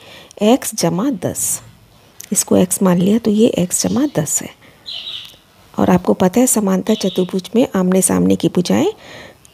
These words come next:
बराबर होती हैं, ठीक है। तो अब इन चारों को जोड़ के हमारा क्या बन जाएगा,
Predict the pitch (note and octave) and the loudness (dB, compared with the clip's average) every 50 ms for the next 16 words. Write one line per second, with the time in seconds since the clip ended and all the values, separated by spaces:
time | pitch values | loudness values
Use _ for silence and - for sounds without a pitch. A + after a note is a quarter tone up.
0 | _ _ _ _ - - - E3+ E3+ E3 D#3 D#3 - D#3 F3+ E3 C3+ - - - | _ _ _ _ -10 -2 0 2 2 4 2 2 0 0 0 0 -2 -4 -6 -8
1 | - - - - D#3 E3 - _ _ _ _ _ _ _ - A3+ - - E4 F4+ | -8 -6 -6 -6 -8 -12 -16 _ _ _ _ _ _ _ -6 -6 0 2 2 2
2 | F#4 - _ _ _ _ - G3+ G3 G#3+ G3 G3 G3 - G3+ F#3 F#3 A#3+ A#3+ - | 2 -2 _ _ _ _ -4 -2 0 2 2 2 2 0 0 2 2 2 2 2
3 | B3+ A3+ A3+ - F#3+ F3+ F3 - - A3+ G#3+ G#3 G3 G3 G3 G3+ G3 - G3+ F#3+ | 2 0 2 2 0 0 0 0 2 2 2 2 2 2 0 -2 -2 0 0 -2
4 | F#3+ F#3 F#3 F3+ F3+ F#3 F3 E3+ E3+ - C4 G#4 | 0 2 0 0 2 4 2 2 2 2 0 -2